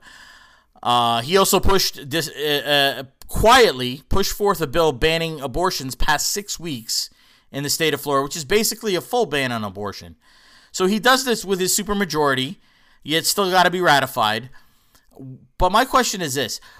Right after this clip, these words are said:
Why is he pandering so much to a base that already supports him based on his recent election results in Florida? I mean, he turned the purple state of Florida completely red. This tells me that he has no idea how to run a national campaign and that he's gonna crash and burn hard.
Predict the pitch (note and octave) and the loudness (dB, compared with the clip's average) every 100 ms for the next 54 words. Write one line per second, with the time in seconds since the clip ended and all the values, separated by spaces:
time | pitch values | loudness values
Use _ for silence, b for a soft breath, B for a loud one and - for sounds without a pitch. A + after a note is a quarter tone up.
0 | B B A#2 D#3+ B3+ D4 C4 A3 - G#3 | B B 2 4 4 2 -4 -2 -2 0
1 | G#3 F#3 D3 C3 C3+ F#3 G3 - - G3 | 0 0 -2 -4 -4 -2 -4 -6 -6 -6
2 | D3 C3+ D#3+ - C3+ - D#3 F#3 G#3+ - | -4 -2 -2 -2 -4 -2 0 0 0 -2
3 | - - G3 A3 - C#3 B2 D3 D3+ F#3 | 0 0 2 0 -2 -4 -2 -2 -2 -2
4 | D#3+ C3+ F#3 - E3 E3 F3+ D#3 C3 C3+ | -4 -6 -4 -4 -4 -4 -4 -8 -6 -4
5 | C3 A#2 - E3+ D#3+ G2+ B B E3 F#3+ | -4 -8 -8 -4 -4 -4 B B -4 -2
6 | A#3 A3 C#4 G3+ F3 - B3+ C4+ - A3+ | -2 0 -2 -2 0 2 2 0 0 0
7 | G3+ - G3+ F3+ B2+ - B B E3+ F3 | 0 -4 -2 0 0 -2 B B -4 2
8 | - A3+ B3+ A3+ A3 A3 G3 b b C#3 | 4 4 2 0 0 -2 -4 b b 0
9 | E3 C3+ F2 D#2 _ _ _ _ _ _ | 4 4 0 -10 _ _ _ _ _ _
10 | _ _ _ _ _ _ _ _ - - | _ _ _ _ _ _ _ _ -6 0
11 | C#4+ B3+ A3+ G3+ F#3 D#3 E3+ F#3+ G3 F#3+ | 2 2 2 2 2 2 4 4 4 2
12 | F3+ E3+ D3+ D#3+ C#3 C#3+ D3+ - D3 D3+ | 2 2 2 2 2 2 0 -4 -8 -4
13 | C3 B2 D3+ C#3 B2+ C3 C#3 C3 A#2 F3 | -2 -2 -2 -2 -4 -4 -4 -6 -8 -6
14 | E3 C3 - - E3+ E3 D#3 D3+ C#3+ C3+ | -6 -6 -6 0 2 0 0 0 2 2
15 | C3+ F2 | 2 0